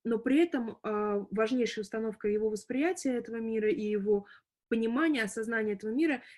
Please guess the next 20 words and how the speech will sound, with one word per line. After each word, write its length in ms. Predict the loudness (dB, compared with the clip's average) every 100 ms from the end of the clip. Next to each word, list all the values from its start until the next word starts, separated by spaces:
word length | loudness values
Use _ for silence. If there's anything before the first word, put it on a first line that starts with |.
| -6
является, 1080 | -4 0 2 2 0 -4 -4 -2 -4 -6 -6
а, 400 | -4 -2 -2 -2 -4 -6
осознание 760 | -4 -2 0 0 0 -2 -4 -6 _ _
этой 200 | -4 -2
конечности 920 | 0 2 2 0 -4 -8 -4 -4 -4 _
и 80 | -4
его, 480 | -2 0 -2 -2 -6 _ -8
а, 200 | -4 -2 -2
неострого, 720 | -2 2 2 0 -4 -4 -4
там, 180 | -6 -8 -8
не, 440 | -8 -4 -2 0
не, 360 | 0 -2 -4 -2
отсутствие 560 | -2 -2 -4 0 0 2
у 160 | 0 2
этой 320 | 2 2 -4
иллюзии 580 | 0 8 8 8 4 0 -4 -4
онтологического 720 | 0 2 2 2 -2 -2 -2 -2
статуса. 520 | -2 -6 -8 -16 -18 _ _ -20 -20 0
И, 100 | 2
соответственно, 760 | 4 2 0 -2 -2 -4 -4